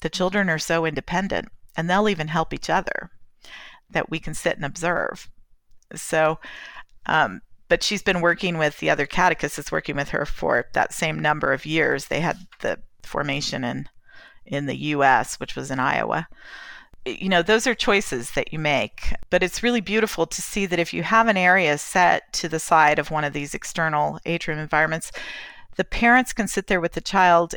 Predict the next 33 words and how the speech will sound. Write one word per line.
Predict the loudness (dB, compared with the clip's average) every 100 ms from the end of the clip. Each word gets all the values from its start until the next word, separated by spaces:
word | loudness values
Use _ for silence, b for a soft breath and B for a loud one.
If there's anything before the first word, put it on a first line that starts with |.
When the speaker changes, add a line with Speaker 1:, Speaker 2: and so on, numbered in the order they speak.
| -2
Speaker 1:
and | 0 2 2
there's | 0 0
a |
shelf | 0 6 6 4 4 2 4
with | -2 -4
some | -4 -2
of | -2
the |
materials | -4 -4 0 2 0 0
they | -2 0
need, | 0 -2 -2
and | -2 -2
the |
child | 0 4 4 2
can | -2 -2
s-, | -2 -10 -8
choose | -6 -2 0 0 -2 -8 0
when | 2 4
they | 2 0
separate | 0 0 2 0 0 -2
from | -6 -8
the | -6
parent | -6 -4 -4 -4 -8 -12 -10
and | -10 -6
Speaker 2:
Mm-hmm. |
Speaker 1:
go | -2 -2 -2 -8 b b -18
explore | -12 -10 -4 2 4 4
the | 4 2 0 -2
wider | -8 0 2 2 0 -2
environment, | -2 0 0 0 -6 -10
so | -8 -8
to | -8
speak. | -10 -12 -12 -14